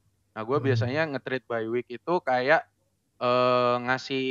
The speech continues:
Speaker 1: spelling. Jadi misalnya R B satu gua bye weeknya week enam, R B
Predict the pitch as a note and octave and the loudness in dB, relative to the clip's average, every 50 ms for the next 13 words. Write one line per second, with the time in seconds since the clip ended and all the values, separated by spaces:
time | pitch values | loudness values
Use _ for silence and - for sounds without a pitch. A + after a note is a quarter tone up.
0 | C3 C3 A2 - - - - C#3 D3 D3 D3+ D3 C#3 C3+ B2+ B2 B2+ D3+ E3+ F#3 | -2 -4 -4 -6 -8 0 2 4 4 4 4 2 0 -2 -4 -4 -2 -2 -2 -2
1 | F3+ D3+ C#3 B2 - B2 B2+ D3+ E3 E3+ D#3 - _ - C3 B2+ C3 C3 C3 B2+ | -2 -4 -8 -6 -4 -4 -2 0 -2 -2 -2 -4 _ -8 -8 -8 -4 -2 -2 -2
2 | A#2+ - - - - C3+ B2 A#2+ B2 B2+ C#3+ D#3+ E3+ D#3+ C3+ B2 A#2+ B2 B2 - | 0 0 -2 -2 -4 -8 -10 -6 0 4 6 6 6 6 2 0 0 -2 -4 -6
3 | _ E3 F3 F3+ F#3 F3+ - _ _ _ _ _ _ _ _ _ - C3 B2+ B2+ | _ -2 -2 -2 -2 -4 -8 _ _ _ _ _ _ _ _ _ -6 -2 0 0
4 | B2+ B2+ B2+ B2+ - _ D3 E3 E3+ D#3+ D3 B2+ A#2 A2+ - B2+ B2 B2 | 2 2 0 0 -2 _ 0 0 0 0 -2 -4 -6 -8 -8 -10 -8 -4